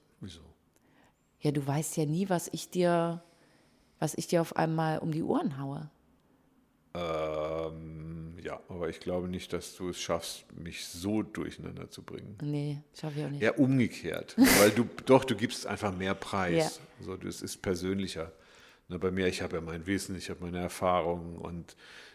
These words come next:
Speaker 1: das ist etwas da, es, es geht dann meiner Ansicht nach nicht darum, wie ich bin als Mensch,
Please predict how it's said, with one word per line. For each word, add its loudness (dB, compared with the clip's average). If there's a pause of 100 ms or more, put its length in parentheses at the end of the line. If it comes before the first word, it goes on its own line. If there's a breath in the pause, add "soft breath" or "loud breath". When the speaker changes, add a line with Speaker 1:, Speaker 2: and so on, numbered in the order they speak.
Speaker 1:
das -4
ist -4
etwas -2
da, 0
es, -4
es -8
geht 4
dann 4
meiner 4
Ansicht 0
nach -4
nicht -2
darum, 2
wie -2
ich -10
bin 0
als -4
Mensch, -2